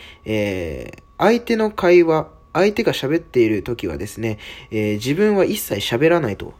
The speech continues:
いうことですね。うん。まあ、一切喋らないというとですね、語弊が、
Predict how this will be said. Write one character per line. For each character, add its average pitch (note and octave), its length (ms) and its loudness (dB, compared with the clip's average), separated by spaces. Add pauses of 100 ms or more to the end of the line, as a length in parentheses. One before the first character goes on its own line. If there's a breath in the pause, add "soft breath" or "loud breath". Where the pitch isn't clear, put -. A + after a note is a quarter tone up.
い A#2 80 0
う A#2 120 4
こ C#3 120 -2
と B2+ 80 0
で F#2+ 120 -6
す - 120 -14
ね。 G#2+ 220 -6 (320 loud breath)
う A2+ 80 -8
ん。 G#2 180 -8 (320 loud breath)
ま C3 60 -4
あ、 - 20 2
一 F#3 120 0
切 - 220 -2
喋 E3 180 2
ら G#3 100 2
な G3+ 100 0
い C#3+ 80 0
と B2 80 -4
い C3 60 0
う C3 40 -2
と G#2 120 -4
で G2+ 80 -6
す - 80 -14
ね、 G#2 120 -6
語 A2+ 160 0
弊 C#3 280 4
が、 C#3 240 0